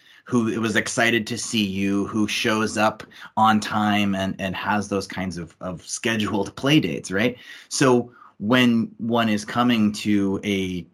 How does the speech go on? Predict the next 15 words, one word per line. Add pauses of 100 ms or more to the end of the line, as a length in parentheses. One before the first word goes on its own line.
a
tabletop
role-playing
game
group, (540)
um,
there
is
a
continuation
desire
that's
built
into
this